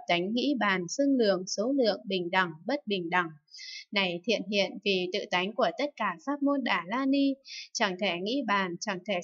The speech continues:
xưng lượng, không có số lượng, không gì sánh bằng, không có tự tánh, nên tất cả pháp môn Đà La Ni chẳng thể an lập tánh nghĩ bàn,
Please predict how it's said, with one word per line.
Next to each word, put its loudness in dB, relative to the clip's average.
xưng 2
lượng, 2
không 0
có 2
số 0
lượng, 0
không 0
gì -2
sánh -2
bằng, 2
không -2
có 0
tự 0
tánh, -2
nên 2
tất 2
cả 2
pháp -2
môn 4
Đà 0
La 0
Ni 2
chẳng -6
thể 0
an 0
lập 2
tánh -4
nghĩ -2
bàn, 0